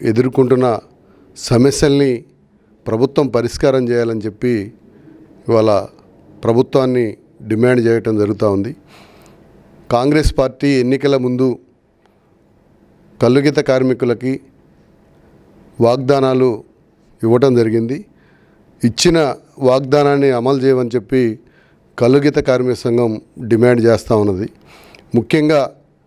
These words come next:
కల్లుగీత కార్మికులు తాడి చెట్టు మించి పడి రోజుకి ఇద్దరు ముగ్గురు రాష్ట్ర వ్యాప్తంగా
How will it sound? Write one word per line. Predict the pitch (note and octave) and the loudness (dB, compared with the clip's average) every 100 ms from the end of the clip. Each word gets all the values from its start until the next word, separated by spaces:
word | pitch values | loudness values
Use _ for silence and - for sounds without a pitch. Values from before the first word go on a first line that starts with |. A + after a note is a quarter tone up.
| _ _ - | _ _ -4
కల్లుగీత | B2+ C#3 D3+ D#3 | 0 2 2 0
కార్మికులు | D#3 C#3+ C#3 C3+ C3+ D3 D3+ D3+ _ | 0 0 0 -2 -2 -2 -2 -8 _
తాడి | B2+ C3 C3 | 0 0 0
చెట్టు | C#3+ C3+ | -2 0
మించి | C3+ B2 | 0 0
పడి | B2 B2+ C3+ A#2+ A2 _ _ _ _ _ _ _ _ - | 0 2 2 0 -2 _ _ _ _ _ _ _ _ 2
రోజుకి | A#2+ D3 D#3 D#3+ E3+ D#3 C#3 - _ _ - | 4 4 2 2 4 4 2 -10 _ _ -6
ఇద్దరు | B2+ C#3 | 0 2
ముగ్గురు | C#3 C3 C#3 C#3 A#2+ - _ _ _ - A#2 | 2 0 0 0 -2 -8 _ _ _ -6 0
రాష్ట్ర | A#2+ C#3+ - | 2 2 2
వ్యాప్తంగా | D#3+ C#3+ C3+ C#3+ C3+ C3+ A#2+ | 2 2 0 -2 0 0 0